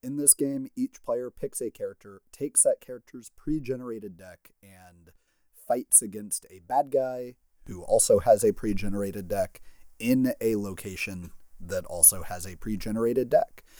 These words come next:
Every player takes a hand of four cards, and in order, plays a card, uses a power printed on a card that has been played, and then draws a card.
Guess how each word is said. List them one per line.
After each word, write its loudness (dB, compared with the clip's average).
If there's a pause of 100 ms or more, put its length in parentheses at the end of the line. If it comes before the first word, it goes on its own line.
(340)
Every 8
player 4
takes -4
a -12
hand -8
of -6
four -4
cards, 8 (520)
and -10 (140)
in 2
order, 8 (580)
plays -6
a -14
card, 6 (480)
uses -4
a -2
power 6
printed 0
on 0
a -8
card 2
that -8
has -4
been 2
played, 4 (580)
and -6
then -6
draws -2
a -20
card. -20